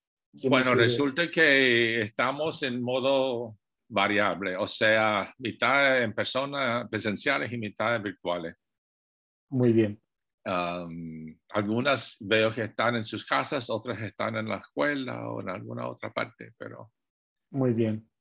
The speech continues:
Speaker 2: pero
Speaker 1: Ok.
Speaker 2: todas en Buffalo por obligación, menos, eh, Lupita, que está en Puebla. <laughs>
Speaker 1: <laughs> Muy bien. Ok. Ah, bueno, pues, así es. Em, yo me llamo Onan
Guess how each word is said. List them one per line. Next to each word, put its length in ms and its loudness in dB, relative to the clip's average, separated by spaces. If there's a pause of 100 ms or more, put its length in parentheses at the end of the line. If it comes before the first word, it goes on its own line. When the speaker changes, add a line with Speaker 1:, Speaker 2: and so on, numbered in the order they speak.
(300)
Speaker 2:
pero 140 2
Speaker 1:
Ok. 100 0
Speaker 2:
todas 280 8
en 160 2
Buffalo 440 0
por 120 -2
obligación, 760 0
menos, 600 -4
eh, 600 0
Lupita, 640 -2
que 80 -2
está 200 0
en 240 -4
Puebla. 420 -2
<laughs> 360 -4 (280)
Speaker 1:
<laughs> 880 0
Muy 220 6
bien. 380 6 (320)
Ok. 240 2 (640)
Ah, 540 6 (240)
bueno, 460 6
pues, 480 4 (240)
así 320 2
es. 420 6
Em, 720 2 (120)
yo 560 0
me 120 -10
llamo 600 -2
Onan 540 -2